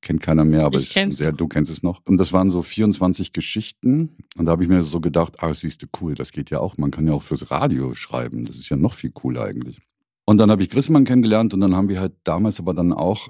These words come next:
Speaker 1: immer wieder bei Salon Helga unendlich viele Mini-Kurzgeschichten geschrieben, die immer ein-, fast nie ein Ende hatten, weil wir immer geschrieben haben, bis das Rotlicht kam und deswegen dann immer einen Schlusssatz hingerotzt haben,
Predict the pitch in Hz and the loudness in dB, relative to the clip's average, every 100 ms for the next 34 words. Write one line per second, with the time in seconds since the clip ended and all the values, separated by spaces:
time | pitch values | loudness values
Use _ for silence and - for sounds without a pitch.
0 | _ _ - 107 104 95 76 92 95 85 | _ _ 0 4 4 2 -2 0 2 2
1 | 80 76 80 76 78 80 80 78 73 _ | -2 -2 -2 0 0 0 0 0 -4 _
2 | - 90 85 - - 85 82 - _ _ | -2 0 0 -4 -4 0 0 -2 _ _
3 | _ 82 85 101 101 78 - 82 - 78 | _ 0 4 6 4 2 -2 -4 -4 -10
4 | - 71 - 71 - 73 67 76 76 85 | -8 -8 -6 -6 -6 -8 -8 -6 0 2
5 | 80 78 _ _ _ _ _ _ _ _ | 2 0 _ _ _ _ _ _ _ _
6 | - 85 - 98 - 95 95 87 101 104 | -10 -10 -6 -6 0 4 4 4 2 2
7 | 95 98 - 95 85 85 80 82 73 90 | 2 -2 0 0 2 0 0 -2 2 0
8 | 82 - 90 87 80 76 85 - 82 92 | 0 -4 0 2 2 0 -4 0 0 0
9 | 98 - - 85 90 82 76 78 82 82 | -2 -6 -2 2 4 4 2 0 0 2
10 | 80 - 80 87 92 85 87 - 98 - | 0 0 2 4 2 2 0 2 -2 0
11 | 76 - - - - - 85 80 - 69 | -2 -2 -14 -16 -20 -4 0 0 -2 -8
12 | - 76 73 73 76 53 50 - | -8 -6 -4 -4 -8 -10 -14 -18